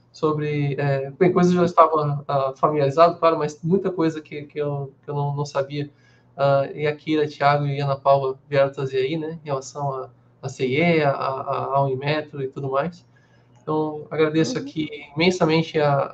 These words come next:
Speaker 1: a participação de vocês, obrigado por, por aceitarem o convite, né, de compor esse painel. E, e assim, né,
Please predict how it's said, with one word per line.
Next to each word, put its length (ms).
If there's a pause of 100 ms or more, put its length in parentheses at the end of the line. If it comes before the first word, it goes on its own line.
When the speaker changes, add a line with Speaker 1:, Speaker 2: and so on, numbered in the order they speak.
(240)
Speaker 1:
a 80
participação 480
de 60
vocês, 460
obrigado 440 (280)
por, 380
por 240
aceitarem 480
o 220
convite, 560
né, 120 (520)
de 120
compor 480
esse 220
painel. 440 (920)
E, 1000 (680)
e 80
assim, 400 (180)
né, 180